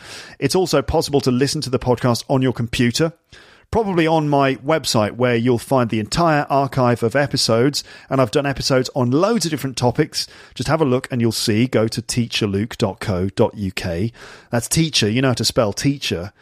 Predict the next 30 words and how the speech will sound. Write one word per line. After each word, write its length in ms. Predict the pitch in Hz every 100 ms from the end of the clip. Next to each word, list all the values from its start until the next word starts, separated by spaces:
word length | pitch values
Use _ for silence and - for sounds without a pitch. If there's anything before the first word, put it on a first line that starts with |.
| _
T 340 | - 143 135 127
E 40 |
A 200 | 113 113
C 260 | 107 - 120
H 200 | 110 -
E 160 | 120
R, 260 | 120 113 95 - - -
and 180 | 135 143
then 160 | 156
Luke, 500 | 143 220 170 - - - - - _
that's 220 | 139 143 -
L 220 | 160 185
U 220 | 160 185
K 320 | - 180 180 -
E, 400 | 190 151 95 -
okay? 240 | 123 151 160
Luke, 440 | 156 180 131 - -
not 240 | 147 185
luck, 440 | 151 170 - - -
no, 160 | 147 135
not 240 | 131 180
look, 500 | 156 151 156 - - _ _ - _ _ _ _ -
uh, 420 | 123 123 120 123 - -
Luke, 640 | 143 151 101 - - - _ _ - 170 196 160 131 135 139 - - - - - _ _ -
uh, 180 | 127 135
dot 300 | 127 139 -
co 380 | 135 113 113 113 _ -
dot 180 | 123 -
U 160 | 113
K, 340 | 110 107 104